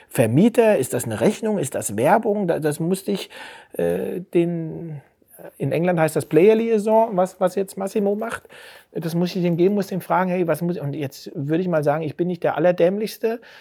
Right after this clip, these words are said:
und, und, und Englisch kann ich ein bisschen und trotzdem brauchte ich jemanden, der, der, der mir hilft. Und jetzt stellt euch vor, es kommt hier einer aus, egal, Frankreich, Afrika, wo auch immer,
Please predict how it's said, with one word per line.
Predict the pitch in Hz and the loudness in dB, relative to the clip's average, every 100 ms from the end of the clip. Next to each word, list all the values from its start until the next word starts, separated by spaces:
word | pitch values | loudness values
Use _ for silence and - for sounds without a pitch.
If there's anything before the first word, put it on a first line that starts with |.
| - _ _ | -20 _ _
und, | - 156 151 | 0 0 0
und, | - 143 147 | -2 -2 -2
und | 147 - | -4 -4
Englisch | - 170 180 151 - - - - | -2 2 2 0 -6 -20 -18 -12
kann | - 165 | -2 0
ich | 220 214 | 0 0
ein | |
bisschen | 214 220 - 233 214 | 2 2 4 2 2
und | 170 | 0
trotzdem | - 262 - - 311 | -2 -4 -4 -4 -4
brauchte | - - 139 - | 0 0 0 -6
ich | 123 | -8
jemanden, | - 110 98 98 | -8 -8 -8 -8
der, | 113 107 | -6 -6
der, | 135 143 117 | -6 -8 -6
der | 123 120 | -4 -4
mir | 120 | -4
hilft. | 117 117 117 - | -6 -6 -8 -10
Und | - | -6
jetzt | 135 151 - | -6 -6 -8
stellt | - 170 196 | -2 -2 0
euch | 190 | -2
vor, | - 208 208 | 0 2 2
es | 185 | 0
kommt | - 208 196 | -2 -4 0
hier | 202 | 2
einer | 180 190 202 180 | 2 2 2 2
aus, | 175 180 - | 4 2 -2
egal, | 170 175 226 220 | 0 2 2 0
Frankreich, | - 180 208 240 - 196 196 - | 0 0 -2 -2 -2 0 -2 -2
Afrika, | 196 - 202 196 185 | -4 -2 -4 0 0
wo | 196 196 | 2 2
auch | 175 | 2
immer, | - | -4